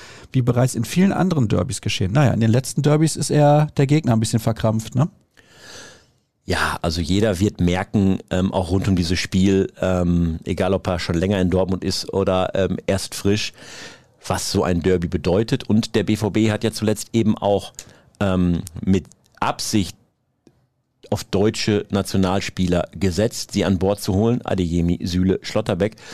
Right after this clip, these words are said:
Speaker 2: Und die wissen natürlich erst recht, was ein Derby B V B gegen Schalke bedeutet. Und deswegen,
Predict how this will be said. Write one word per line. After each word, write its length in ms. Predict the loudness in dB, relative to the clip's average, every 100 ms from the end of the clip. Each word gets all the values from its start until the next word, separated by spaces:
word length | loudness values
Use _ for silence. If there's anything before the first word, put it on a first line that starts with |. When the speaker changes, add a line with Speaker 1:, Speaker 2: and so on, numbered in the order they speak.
| -18 -20 -20 _
Speaker 2:
Und 420 | 2 2 0 -6 _ _ _ _ _
die 260 | 0 2 2
wissen 180 | 0
natürlich 360 | 0 0 -2 -2
erst 200 | -4 -2
recht, 280 | -4 -4 -4
was 180 | -2 -2
ein 100 | 0
Derby 320 | 2 2 2
B 120 | 0
V 140 | 0
B 180 | 0 0
gegen 160 | 2 -2
Schalke 340 | 0 -2 -2
bedeutet. 520 | -2 0 0 0 -6 -12 -20 _ _ _ _ _ _ _ _ -20 -20 -20 -10 -4
Und 140 | -2
deswegen, 480 | -2 -2 0 0